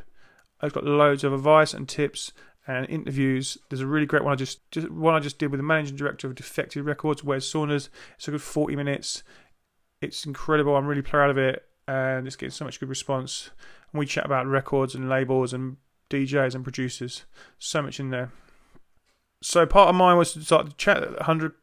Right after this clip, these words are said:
to get my YouTube channel to hundred K. I've now got a plan for that. There's gonna be content, lots and lots of content, and I'm gonna have to do more live streams. I can't stand doing live streams, but I'm gonna throw myself into it. I'm gonna do a vlog,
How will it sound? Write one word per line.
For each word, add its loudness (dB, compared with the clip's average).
to -4
get -2
my 2
YouTube -2
channel 0
to -6
hundred -4
K. 4
I've -8
now 4
got -2
a -12
plan 8
for -4
that. 2
There's -6
gonna -6
be -6
content, -4
lots 0
and -4
lots -6
of -10
content, -4
and -4
I'm 0
gonna -2
have -2
to -20
do -4
more 4
live 10
streams. -4
I -8
can't -8
stand -10
doing -8
live -10
streams, -8
but -6
I'm -16
gonna -6
throw 2
myself 4
into 4
it. 2
I'm -2
gonna 2
do 4
a 2
vlog, 12